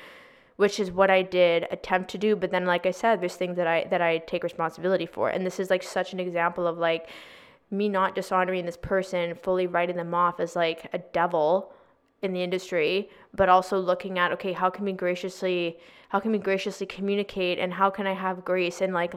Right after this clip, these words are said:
leaving this situation, like, complete for what it is, right? And I think that this is a massive opportunity in the coaching industry. It's, like, coming from this, this place of love, right? This feminine energy, this willingness to receive and to have fluidity rather than, like,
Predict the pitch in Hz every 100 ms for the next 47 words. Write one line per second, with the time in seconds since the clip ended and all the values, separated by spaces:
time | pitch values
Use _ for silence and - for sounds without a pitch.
0 | 180 214 214 208 185 - 185 175 170 175
1 | 175 165 160 170 - - - _ 180 175
2 | - 202 185 202 196 185 185 170 165 170
3 | 165 - - - - _ - - _ -
4 | 170 180 226 - - _ - 202 190 214
5 | 214 220 180 202 196 - - - - -
6 | - 196 190 180 170 - - _ - 196
7 | 180 170 - 180 160 175 - 170 170 160
8 | 151 156 160 90 85 - - 52 214 -
9 | _ _ _ 196 190 - 190 - 208 208
10 | 196 196 190 180 175 - 185 - - 170
11 | 170 165 160 147 - - - - - _
12 | 180 180 185 214 - 185 180 180 - 165
13 | 165 165 143 180 - 185 185 185 175 -
14 | 185 175 - - 196 190 180 180 170 175
15 | - 175 180 180 - 180 175 175 175 165
16 | 160 165 180 180 170 160 -